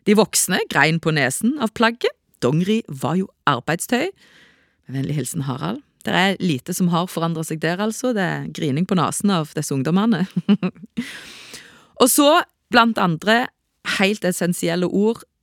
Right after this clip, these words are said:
så hadde vi sist veke også oppe deie. Her har vi ei hilsing ifra Laura. «Jeg er født og oppvokst i Inntrøndelag på femtitallet. Der var det vanlig å si date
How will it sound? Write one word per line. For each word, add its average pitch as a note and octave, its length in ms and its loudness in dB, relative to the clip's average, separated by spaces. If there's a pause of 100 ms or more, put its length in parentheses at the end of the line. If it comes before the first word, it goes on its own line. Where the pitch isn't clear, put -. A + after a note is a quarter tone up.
(380)
så E3 180 -2
hadde F3+ 180 -2
vi E3 80 2
sist - 260 -4
veke D#3 240 -2
også D#3 300 0
oppe C3+ 380 -2 (760)
deie. - 420 0 (1300)
Her A#3 200 4
har A#3 160 4
vi A#3+ 100 4 (120)
ei G3+ 260 6
hilsing E3 380 2
ifra D#3 280 2
Laura. D#3+ 480 4 (200)
«Jeg G#3+ 260 4
er E4+ 100 0
født - 360 0
og A#3 220 4
oppvokst - 500 0
i G3+ 120 2 (140)
Inntrøndelag G3+ 1000 2
på F3+ 140 -2
femtitallet. F3+ 640 -2 (1040)
Der A#3 260 6
var G#3+ 240 2
det A3+ 100 4
vanlig G3+ 300 4
å G#3+ 120 2
si G#3+ 260 2 (460)
date - 560 0